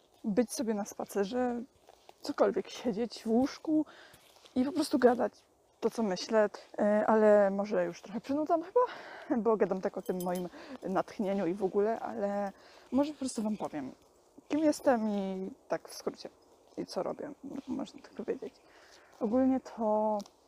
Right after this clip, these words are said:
kocham aktorstwo, tak serio, totalnie, chcę być kiedyś aktorką. Całkiem na poważnie, to nie są takie dziecięce marzenia, po prostu to jest to, co kocham. Em, moją pasją,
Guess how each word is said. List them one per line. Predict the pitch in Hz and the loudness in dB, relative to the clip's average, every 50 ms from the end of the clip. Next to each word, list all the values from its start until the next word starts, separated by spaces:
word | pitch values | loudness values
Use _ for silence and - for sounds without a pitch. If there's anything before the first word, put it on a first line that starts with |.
| _ - | _ -12
kocham | - 226 196 - 254 254 | -10 -10 -4 -2 -2 -2
aktorstwo, | 254 - - 240 202 - - - - - 226 220 214 - _ - | -2 -2 -2 -4 -4 -4 -8 -10 -4 -2 -2 -2 -2 -6 _ -16
tak | - - - - | -16 -14 -12 -4
serio, | - 247 226 214 214 214 | -2 0 0 0 0 -2
totalnie, | - 233 - - 196 214 175 180 196 196 190 | -4 -8 -8 -8 -10 -8 -6 -4 -6 -6 -8
chcę | - - - | -8 -14 -12
być | 208 208 - - | -12 -12 -12 -12
kiedyś | - - 214 - | -12 -12 -10 -10
aktorką. | 208 - - - - - - 202 190 - - - - - - - - - - - - - - - - - - _ - | -12 -14 -16 -18 -16 -10 -8 -8 -8 -10 -16 -20 -20 -20 -20 -20 -20 -20 -20 -20 -20 -20 -20 -20 -20 -20 -20 _ 2
Całkiem | - 233 254 294 359 | 4 4 6 6 4
na | 370 381 | 2 2
poważnie, | - 359 349 330 330 330 311 302 320 320 330 - | 6 8 8 8 8 6 6 6 6 6 6 6
to | 269 240 | 4 2
nie | 240 247 | 2 2
są | 247 302 294 | 2 2 0
takie | 320 285 277 285 | 2 4 4 4
dziecięce | 240 214 196 247 233 240 - 247 | 4 4 4 4 4 4 2 2
marzenia, | 233 247 247 196 226 233 202 202 226 220 269 - 269 - - - - - - - - - - | 0 0 -2 -2 -4 -6 -6 -6 -6 -4 -4 -4 -4 -6 -10 -20 -20 -20 -20 -20 -20 -16 -6
po | - 226 | -4 -4
prostu | 220 233 - - 269 247 | -4 -4 -2 0 -2 -2
to | - - - - | -2 -4 -14 -16
jest | - - - | -16 -12 -12
to, | 233 | -12
co | - - - 226 | -10 -10 -12 -8
kocham. | - - 208 - - - 226 294 359 - - - - - - - - - - _ - - | -2 -2 -2 -2 -2 -4 -2 -2 -4 -6 -12 -20 -20 -20 -20 -20 -20 -20 -20 _ -6 -2
Em, | 226 226 220 214 220 226 220 220 226 226 226 233 233 233 233 233 226 - _ _ _ _ - - | 0 0 2 2 2 0 0 0 0 2 2 2 2 2 2 0 -2 -4 _ _ _ _ -8 -2
moją | 240 226 226 226 220 | 2 6 6 6 6
pasją, | - - 233 208 - - - 226 208 190 208 196 196 190 190 202 | 4 2 -2 -2 0 2 4 4 6 4 2 0 -2 -4 -4 -6